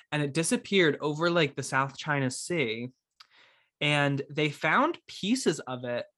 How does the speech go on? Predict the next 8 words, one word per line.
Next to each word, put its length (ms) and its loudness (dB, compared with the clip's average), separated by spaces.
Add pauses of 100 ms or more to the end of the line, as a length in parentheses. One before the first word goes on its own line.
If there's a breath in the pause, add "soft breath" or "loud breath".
(400)
and 120 0
they've 180 2
gone 320 4
on, 200 -2
like, 280 -4
expeditions 1200 -4
to, 100 -2
like, 320 2